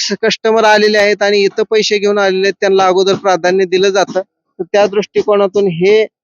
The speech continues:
पॉवर विडरचे अवजार आहेत, ह्याच्यामध्ये पॅकिंग केलेलं. ह्याच्यामध्ये काय आहे? दोन लोखंडी चाकं आहेत. आता बघूया आपण काय काय निघतं ह्याच्यामध्ये.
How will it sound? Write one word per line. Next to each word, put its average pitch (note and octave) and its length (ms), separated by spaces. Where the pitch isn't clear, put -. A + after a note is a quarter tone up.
पॉवर G3 320
विडरचे G#3 800
अवजार F#3+ 440
आहेत, G3+ 280
ह्याच्यामध्ये F3+ 400
पॅकिंग F3+ 420
केलेलं. E3+ 320
ह्याच्यामध्ये A#3 420
काय G#3+ 220
आहे? D3 280
दोन F#3+ 280
लोखंडी G3 440
चाकं F#3+ 360
आहेत. F3 260
आता F3 180
बघूया G3+ 340
आपण F3 220
काय E3+ 200
काय E3 200
निघतं E3+ 280
ह्याच्यामध्ये. D3+ 460